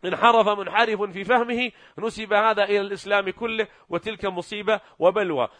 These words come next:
من هنا أقول أن ننتخب، نجعل لنا دورات، تسمعون بما يسمى أرب Idols، صح ولا لا؟ أبطال ولا ما أدري، نجوم أو، آه،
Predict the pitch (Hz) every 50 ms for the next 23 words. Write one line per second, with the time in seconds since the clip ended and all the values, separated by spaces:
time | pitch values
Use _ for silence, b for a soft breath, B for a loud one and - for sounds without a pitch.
0 | b b - 160 180 190 202 190 175 - 160 151 - - 185 202 214 226 247 262
1 | 262 262 - - _ _ _ _ _ _ _ _ _ _ _ _ _ _ _ _
2 | _ _ _ _ - - 170 170 175 170 170 170 170 170 - - - 277 262 -
3 | 214 214 143 - - _ - _ _ _ _ _ _ _ _ _ _ _ _ _
4 | _ _ _ _ _ _ _ _ - 151 156 151 156 165 175 175 175 165 160 147
5 | 143 151 147 151 160 185 214 240 247 - _ _ - - _ _ _ _ _ _
6 | _ _ _ _ _ _ _ _ _ _ _ _ _ _ _ _ _ _ _ _
7 | _ _ _ _ _ _ _ _ _ _ 139 - 156 175 196 240 294 233 180 156
8 | 165 165 170 185 190 170 - 196 190 185 180 180 190 196 202 214 202 233 240 220
9 | 175 147 156 160 185 - - 156 - 180 156 180 214 226 240 226 202 185 214 277
10 | _ _ _ _ _ _ _ _ _ _ _ _ _ _ _ - - 160 147 -
11 | - 208 208 208 202 196 180 170 160 156 156 165 170 165 175 151 160 156 160 156
12 | 156 151 131 175 208 208 202 190 180 175 170 170 165 170 160 156 156 156 151 147
13 | 147 147 143 139 131